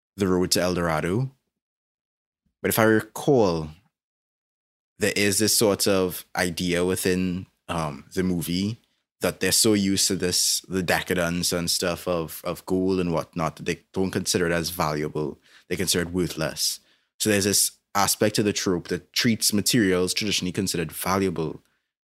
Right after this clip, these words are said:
um, to be something to be sort of shrugged off or flaunted. And then, of course, because what is philosophy?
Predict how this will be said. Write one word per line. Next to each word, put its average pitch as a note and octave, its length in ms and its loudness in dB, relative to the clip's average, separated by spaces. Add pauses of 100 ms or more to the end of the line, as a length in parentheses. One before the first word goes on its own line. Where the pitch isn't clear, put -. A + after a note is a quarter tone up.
(140)
um, D#2 480 -4
to G#2+ 100 -2
be F2 440 -2 (260)
something E2+ 320 -2
to E2+ 120 -6
be E2+ 420 -6
sort F2 180 -4
of E2 100 -4
shrugged E2 360 -2
off D2+ 240 -4
or - 80 -16
flaunted. - 560 -6 (1300)
And G2+ 80 2
then, G#2+ 80 4
of A2+ 160 2
course, - 720 2 (960)
because F2+ 640 0
what F2+ 280 0
is F2+ 640 0 (1080)
philosophy? F2 1040 -2